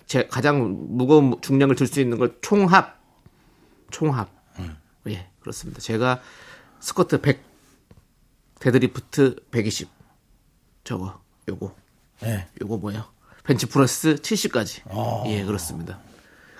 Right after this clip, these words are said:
Speaker 1: 그, 저는 그래서 주동도 했었습니다.
Speaker 2: 예.
Speaker 1: 예. 지금은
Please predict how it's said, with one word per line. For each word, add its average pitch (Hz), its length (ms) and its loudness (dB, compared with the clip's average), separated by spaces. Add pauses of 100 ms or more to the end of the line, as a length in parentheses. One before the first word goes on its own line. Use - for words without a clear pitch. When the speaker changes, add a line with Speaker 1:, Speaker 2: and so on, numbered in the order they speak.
Speaker 1:
그, - 220 -4
저는 202 280 6
그래서 175 160 8
주동도 190 320 4
했었습니다. 233 840 0
Speaker 2:
예. 110 240 -12 (180)
Speaker 1:
예. 156 320 0 (300)
지금은 160 480 4